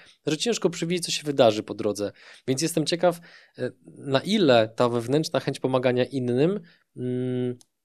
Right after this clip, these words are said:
ona była cały czas obecna, czy może była zagłuszana przez, powiedzmy, takie właśnie inne benefity, które wynikały z tego, że pracowałeś właśnie w korporacji?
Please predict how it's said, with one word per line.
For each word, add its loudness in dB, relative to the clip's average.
ona 6
była 6
cały 2
czas 0
obecna, 0
czy -8
może -2
była 6
zagłuszana 2
przez, -6
powiedzmy, -6
takie -4
właśnie -8
inne -4
benefity, -4
które -6
wynikały 0
z -10
tego, -8
że -10
pracowałeś -8
właśnie -14
w -20
korporacji? -10